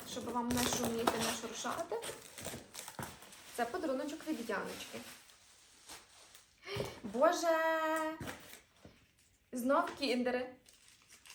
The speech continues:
І я зовсім не незадоволена. Мені все подобається, мені все підходить.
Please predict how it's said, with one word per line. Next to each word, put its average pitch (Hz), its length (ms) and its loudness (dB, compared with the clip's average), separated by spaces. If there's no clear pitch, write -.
І 226 60 4
я 240 160 12
зовсім 269 580 4
не 240 340 4
незадоволена. 202 840 0
Мені 220 200 -2
все 220 200 0
подобається, 190 540 -4
мені 226 180 0
все 208 320 -2
підходить. 202 680 -4